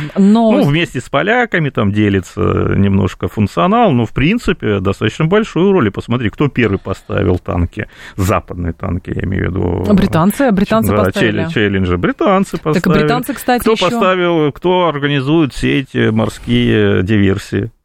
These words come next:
Speaker 2: Британские
Speaker 1: Ну
Speaker 2: силы,
Speaker 1: да.
Speaker 2: э, с-, с-, британский спецназ.
Speaker 1: Мощная британ-
Speaker 2: И эти, э, ракеты противокорабельные, это тоже британские.
Speaker 1: Так британцы, кстати, еще до начала специальной военной операции, года, наверное, с девятнадцатого, как раз, а, начали,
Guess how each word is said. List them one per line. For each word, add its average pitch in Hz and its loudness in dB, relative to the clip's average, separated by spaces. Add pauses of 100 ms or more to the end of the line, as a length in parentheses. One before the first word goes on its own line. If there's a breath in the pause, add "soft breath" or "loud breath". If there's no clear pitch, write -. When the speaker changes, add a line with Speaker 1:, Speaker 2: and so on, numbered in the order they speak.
(120)
Speaker 2:
Британские 104 0
Speaker 1:
Ну 185 2
Speaker 2:
силы, 104 2
Speaker 1:
да. 101 2
Speaker 2:
э, 98 0 (340)
с-, - -14
с-, 98 0
британский 101 -2
спецназ. 101 -2
Speaker 1:
Мощная 202 2
британ- 127 0
Speaker 2:
И 120 0
эти, 127 -4
э, 98 0
ракеты 107 0
противокорабельные, 104 0
это 90 -6
тоже 113 0
британские. 101 -2
Speaker 1:
Так 180 2
британцы, 240 0
кстати, 208 0
еще 208 0
до 220 2
начала 185 2
специальной 180 0
военной 180 2
операции, 214 0
года, 180 2
наверное, 170 4
с 156 2
девятнадцатого, 185 2
как 160 -2
раз, 180 -2
а, 156 4
начали, 170 2